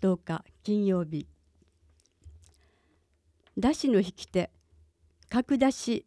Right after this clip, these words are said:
募集。伊達武者祭りの一日目の夜を熱く華やかに彩る武者山車パレードを盛り上げてくれる方を募集します。山車を引いてみたい方、角山車を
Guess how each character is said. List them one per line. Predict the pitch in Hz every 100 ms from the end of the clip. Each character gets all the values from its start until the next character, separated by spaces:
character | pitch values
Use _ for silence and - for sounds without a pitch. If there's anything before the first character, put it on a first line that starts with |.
| -
募 | 196
集。 | - 180 170 - _ _ _ _ _ _ _ _ _ _ _ _ _ -
伊 | 202
達 | 226 240 233
武 | 220 226
者 | 269
祭 | 262 254 220
り | 190
の | 165
一 | 175 196 254
日 | 254 -
目 | 254 247
の | 190
夜 | 196 190 175
を | 156 175 - - _
熱 | - 220 254
く | 233
華 | 202 214 285
や | 269
か | 214
に | 190 175
彩 | 208 190
る | 175 175 196 _ _ _ _ _ -
武 | 202
者 | 247
山 | 240 240
車 | -
パ | 220
レ | 233 254
ー |
ド | 175 160
を | - _ 202
盛 | 202
り | 240
上 | 269
げ | 262
て | 247
く |
れ | 247 240
る | 233
方 | 202 233 240
を |
募 | 185 190
集 | - 180
し | -
ま | 160 160
す。 | - _ _ _ _ - - - _ _ _ _ _ _ -
山 | 202 262
車 | - 220
を |
引 | 208 233
い |
て | 277
み | 262
た | 247 226
い |
方、 | 196 165 156 - _ _ _ _ _ _ _ _ _ _ _ _ _
角 | - 247 285
山 | 262 262
車 | - 233
を | 220